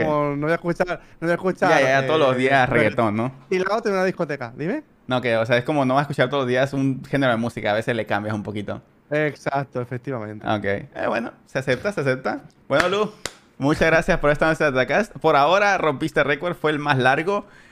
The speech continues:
Speaker 2: Eh, también
Speaker 1: Ah,
Speaker 2: es
Speaker 1: fácil.
Speaker 2: en donde menos supimos de ti, pero estuvo bien la conversación. Yo lo disfruté bastante,
Speaker 1: Yo
Speaker 2: déjame
Speaker 1: también,
Speaker 2: decirte,
Speaker 1: yo
Speaker 2: me la
Speaker 1: también,
Speaker 2: pasé
Speaker 1: yo
Speaker 2: muy
Speaker 1: también.
Speaker 2: bien.
Speaker 1: Yo también.
Speaker 2: Y como
Speaker 1: Yo
Speaker 2: ya
Speaker 1: también.
Speaker 2: sabes, el tiempo vuela.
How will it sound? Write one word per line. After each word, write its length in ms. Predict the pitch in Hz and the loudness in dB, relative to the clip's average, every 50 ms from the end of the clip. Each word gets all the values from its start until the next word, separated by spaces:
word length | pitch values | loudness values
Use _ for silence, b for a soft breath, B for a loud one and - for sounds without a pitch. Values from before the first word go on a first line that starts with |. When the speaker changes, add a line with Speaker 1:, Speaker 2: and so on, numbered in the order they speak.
| B B B _ - | B B B _ 2
Speaker 2:
Eh, 460 | 131 127 127 123 120 117 117 117 110 - | 4 4 6 6 6 4 4 2 2 2
también 300 | 139 120 104 98 180 160 | 2 2 4 4 2 2
Speaker 1:
Ah, 100 | 113 113 131 | 2 2 2
Speaker 2:
es 160 | 170 180 185 | 4 2 2
Speaker 1:
fácil. 80 | - 120 180 185 | 0 0 -2 0
Speaker 2:
en 60 | 170 | 2
donde 240 | 170 175 165 156 147 | 2 2 4 2 2
menos 240 | 151 160 180 196 - | 2 2 0 2 0
supimos 380 | 190 - - 165 175 175 180 165 | 0 0 0 0 2 4 4 4
de 100 | 151 131 | 4 2
ti, 180 | 139 175 202 | 2 -2 -4
pero 320 | 196 - 240 226 208 196 - | -2 -2 0 0 0 0 0
estuvo 280 | 147 135 - 214 233 | -2 -2 0 0 2
bien 100 | 180 147 | 4 2
la 80 | 139 135 | 2 2
conversación. 420 | 127 123 123 117 113 - 185 190 | 2 2 2 2 2 0 -2 0
Yo 80 | 175 202 | 0 2
lo 80 | 247 262 | 4 4
disfruté 480 | 226 214 - 151 120 107 151 - - - - - - - - - - - | 2 2 2 0 0 2 0 -2 -2 -6 -16 -20 -20 -20 -20 -20 -20 -8
bastante, 440 | - 117 110 - 113 113 127 131 - | -2 -2 -2 0 0 -2 -2 -4 -6
Speaker 1:
Yo 60 | - - - - | -10 -12 -16 -10
Speaker 2:
déjame 240 | - 127 117 127 123 | -4 -2 0 2 2
Speaker 1:
también, 20 | 113 123 120 | 2 2 2
Speaker 2:
decirte, 60 | 127 | 2
Speaker 1:
yo 100 | 139 117 | 0 0
Speaker 2:
me 60 | - | 0
la 260 | - - 101 131 123 | -2 -2 0 0 2
Speaker 1:
también, 20 | 117 | 2
Speaker 2:
pasé 140 | 120 104 147 | 2 0 0
Speaker 1:
yo 80 | 143 | 0
Speaker 2:
muy 120 | 147 143 135 | 0 0 0
Speaker 1:
también. 200 | 131 156 190 214 | -2 -2 -4 -6
Speaker 2:
bien. 80 | 214 B B B | -10 B B B
Speaker 1:
Yo 60 | B - 107 | B -16 -16
también. 200 | 101 98 214 247 | -12 -10 -10 -10
Speaker 2:
Y 80 | 233 208 | -6 -2
como 220 | 202 185 175 156 151 | -2 0 0 2 2
Speaker 1:
Yo 60 | 165 | 2
Speaker 2:
ya 60 | 165 | 2
Speaker 1:
también. 140 | - - 175 180 | 2 2 2 2
Speaker 2:
sabes, 100 | 170 165 | 2 0
el 80 | 131 | -2
tiempo 320 | 120 151 143 139 135 117 101 | 0 -2 -2 0 -2 0 2
vuela. 440 | 135 151 135 107 95 107 120 131 | 2 2 2 0 -2 -4 -6 -10